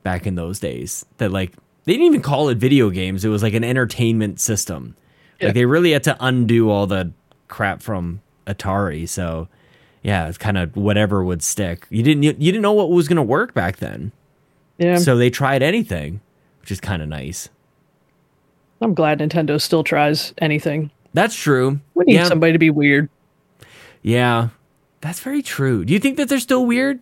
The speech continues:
Speaker 1: Are they still, are they still kinda pushing the boundary on that front?
Speaker 2: They're different, that's
Speaker 1: Yeah.
Speaker 2: for sure. You know?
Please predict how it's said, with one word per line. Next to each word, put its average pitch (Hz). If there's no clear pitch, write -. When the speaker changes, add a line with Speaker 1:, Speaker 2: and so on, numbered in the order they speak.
Speaker 1:
Are 170
they 185
still, 208
are 156
they 170
still 175
kinda 180
pushing 175
the 143
boundary 156
on 160
that 160
front? 185
Speaker 2:
They're -
different, 160
that's -
Speaker 1:
Yeah. 98
Speaker 2:
for 156
sure. 151
You 175
know? 165